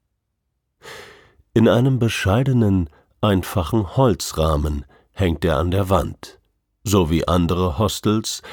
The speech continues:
sich vielleicht Ölgemälde oder Landschaftsfotografien aufhängen würden. Das Kleidungsstück sei ein wichtiger Teil der Kultur der Aran-Inseln,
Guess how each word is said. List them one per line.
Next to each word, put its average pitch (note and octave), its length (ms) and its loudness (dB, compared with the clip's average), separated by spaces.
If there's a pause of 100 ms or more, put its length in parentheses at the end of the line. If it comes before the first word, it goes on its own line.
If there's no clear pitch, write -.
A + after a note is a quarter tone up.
(280)
sich A#2+ 280 -2
vielleicht - 720 -2
Ölgemälde D#2+ 1040 2 (220)
oder F#2+ 200 2
Landschaftsfotografien D#2 1600 -2 (140)
aufhängen C2+ 580 -2
würden. D#2+ 460 -4 (1800)
Das - 280 -2
Kleidungsstück B2+ 1120 -2 (120)
sei A#2 300 4
ein A#2+ 200 2
wichtiger G2+ 560 0
Teil D#2+ 420 0
der F2 160 -2
Kultur - 760 -2 (180)
der C2 260 -4
Aran-Inseln, C#2 920 -6